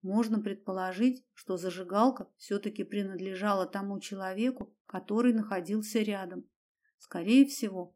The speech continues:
он и снимал эти кадры. Теперь о самом ролике. Я бы сказал, что Болицкий как будто не горел желанием сниматься. Но, конечно, это всего лишь мои субъективные выводы.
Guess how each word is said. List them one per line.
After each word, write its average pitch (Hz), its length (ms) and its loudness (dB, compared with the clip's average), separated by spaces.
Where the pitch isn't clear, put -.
он 247 360 6
и 220 80 0
снимал 214 600 2
эти 208 240 -4
кадры. 180 520 -4
Теперь 262 520 2
о 185 80 -6
самом 226 420 6
ролике. 196 580 -2
Я 226 260 4
бы 247 100 4
сказал, 185 580 -6
что - 240 -6
Болицкий 202 680 0
как 180 240 -8
будто 226 440 -2
не 208 140 0
горел 240 400 4
желанием 185 560 0
сниматься. 208 720 0
Но, 196 140 -6
конечно, 202 720 2
это 202 260 -4
всего 202 400 0
лишь 226 320 2
мои 185 260 2
субъективные 208 960 0
выводы. 175 520 -6